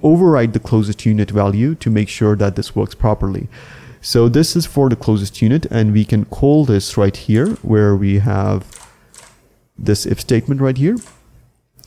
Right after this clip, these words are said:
And this is going to make sure that we have the closest unit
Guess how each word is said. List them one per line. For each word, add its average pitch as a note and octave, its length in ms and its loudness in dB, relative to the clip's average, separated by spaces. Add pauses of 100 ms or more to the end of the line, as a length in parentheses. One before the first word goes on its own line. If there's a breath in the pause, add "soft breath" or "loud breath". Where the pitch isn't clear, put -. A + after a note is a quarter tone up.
(140)
And A#2 360 2
this C3 120 0
is D3+ 80 2
going C#3 180 0
to C3+ 100 0
make A#2+ 160 2
sure A#2 260 0
that G#2+ 240 -2
we A2 120 2
have G#2 440 0
the G#2+ 280 -4
closest G2+ 440 -4
unit G2 360 -2